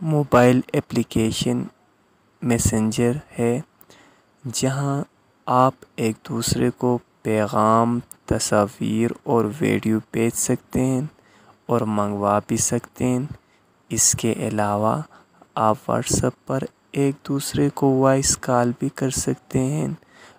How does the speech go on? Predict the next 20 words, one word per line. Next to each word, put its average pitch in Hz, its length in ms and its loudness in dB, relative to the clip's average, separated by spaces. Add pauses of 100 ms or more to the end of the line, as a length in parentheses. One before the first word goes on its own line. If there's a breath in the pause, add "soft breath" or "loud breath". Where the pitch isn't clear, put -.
(140 loud breath)
और 127 260 0
अपना 127 480 0
स्टेटस - 840 -4
भी 131 140 2 (120)
दे 135 140 2
सकते - 460 -4
हैं। 143 360 -4 (800 loud breath)
आप 120 260 2 (160)
किसी 131 560 0
भी 139 200 -4 (240)
वक्त - 380 -4 (500)
WhatsApp - 580 0 (140)
पर 123 220 -6 (400)
तस्वीर 110 880 -2 (160)
या 110 200 4 (420)
वीडियोज़ 123 580 -2 (100)
अपलोड 110 520 -4
कर 127 260 -4
सकते - 420 -4
हैं। 101 320 -8